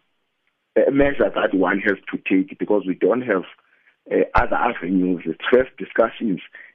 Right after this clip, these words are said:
discussions that we are actually pushing right now through the, the, the, the, the letter we wrote to management to find out. We have engaged them before, way before this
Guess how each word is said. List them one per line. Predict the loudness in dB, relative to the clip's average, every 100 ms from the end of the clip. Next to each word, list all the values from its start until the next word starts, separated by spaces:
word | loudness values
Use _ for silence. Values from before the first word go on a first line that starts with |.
| _
discussions | -8 0 2 2 -2 -4 -2
that | -2 0
we | 0
are | 0
actually | -2 0 0 -2
pushing | -2 -2 0 0
right | 0 -2 0
now | -2 -2 -4
through | 2 2 0 -6 _ _ _ _ _ _ -4
the, | 0 2 2 0 0 0 0 -4 _ -4
the, |
the, | 0 2 0 0
the, | 0 -2 -4 _ _
the | -2
letter | 2 2 2 -2
we | -2
wrote | 0 -2 -2 -6
to | -2
management | 0 0 0 -2 -2 -2 -6 _ _ _ _ -4
to | 2
find | 2 4
out. | 4
We | 2
have | 2 0
engaged | -2 2 2 0 -2 -4
them | -4 -4
before, | -4 2 2 0 -6 _ _ _ _
way | 2 4 4 2 0
before | -4 2 2 2
this | 0